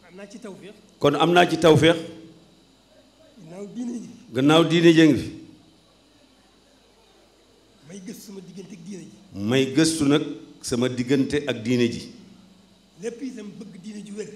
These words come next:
Speaker 2: Lépp it gëstu gi ngir bëgg diine ji wér rek.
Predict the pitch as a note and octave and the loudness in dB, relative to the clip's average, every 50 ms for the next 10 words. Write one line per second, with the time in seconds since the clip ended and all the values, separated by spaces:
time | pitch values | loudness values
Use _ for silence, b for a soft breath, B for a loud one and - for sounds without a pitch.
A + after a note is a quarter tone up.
0 | - - - - - - - - G2 A2 C3 D3+ - F3+ D#3 - D#3+ F3+ - - | -20 -20 -20 -20 -20 -20 -14 -10 -6 -2 2 4 4 4 4 2 0 -2 -2 -4
1 | - C3+ C#3 E3 D#3+ - D#3+ D3 C3+ D3+ - - - C3 B2+ C#3 C#3+ C3 - C#3+ | -2 2 2 2 2 2 -2 -2 -2 -2 -2 -2 -2 0 0 0 0 0 0 -2
2 | C3+ C3+ B2+ C3 C3+ B2+ B2 A#2 A#2 A#2 A#2+ A#2+ A2 G#2 G#2 G#2 | 0 0 0 0 0 0 0 0 0 2 2 2 2 2 -2 -4